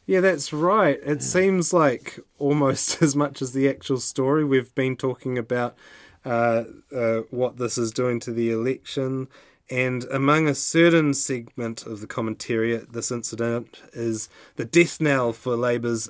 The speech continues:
Speaker 1: election hopes. So on News Talk Z B, we had Kerry Woodham calling Labour a caretaker government, and she was interviewing News Talk senior political res-, uh, correspondent Barry Soper,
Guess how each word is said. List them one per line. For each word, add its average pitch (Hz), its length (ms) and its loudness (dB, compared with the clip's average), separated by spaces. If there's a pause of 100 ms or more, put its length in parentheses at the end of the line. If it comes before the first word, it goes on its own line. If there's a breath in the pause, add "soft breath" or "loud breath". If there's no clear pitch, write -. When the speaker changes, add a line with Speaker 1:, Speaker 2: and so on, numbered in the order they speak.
Speaker 1:
election 113 540 -8
hopes. 127 420 -2
So 104 160 -4
on 107 140 -4
News 117 180 -4
Talk 107 200 -8
Z 110 140 -6 (100)
B, 143 220 2
we 107 140 -4
had 101 200 -10
Kerry 104 360 -8
Woodham 156 480 4 (360 loud breath)
calling 127 320 0
Labour 120 280 2
a 113 160 -6
caretaker 143 680 -2
government, 135 520 0
and 110 100 -10
she - 140 -6
was 107 120 -4
interviewing 110 440 -4
News 110 200 -2
Talk - 220 -12
senior 104 320 -6
political 143 480 2
res-, - 500 -8
uh, 104 220 -12
correspondent 107 680 -8
Barry 107 240 -6
Soper, 170 560 4